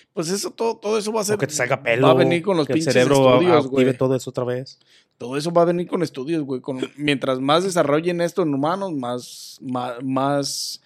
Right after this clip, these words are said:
Speaker 1: avances saldrán, güey, al mismo tiempo, güey.
Speaker 2: Me imagino que también lo harán para funcionar así, güey.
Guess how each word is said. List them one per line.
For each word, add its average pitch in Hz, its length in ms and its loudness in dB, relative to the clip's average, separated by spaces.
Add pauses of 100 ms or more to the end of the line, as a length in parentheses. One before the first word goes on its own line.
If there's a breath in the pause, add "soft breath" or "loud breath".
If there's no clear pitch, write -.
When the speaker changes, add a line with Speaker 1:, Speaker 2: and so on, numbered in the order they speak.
(220 loud breath)
Speaker 1:
avances 139 520 -4
saldrán, 123 480 -8
güey, 120 160 -6
al 117 60 -12
mismo 131 240 -8
tiempo, 139 340 -10
güey. 101 240 -18 (560)
Speaker 2:
Me 147 120 0
imagino 156 300 0
que - 80 -8
también 143 380 -4 (320)
lo 135 240 2
harán 123 220 0
para 113 180 -4
funcionar 107 400 -12
así, 156 260 -14
güey. 127 220 -16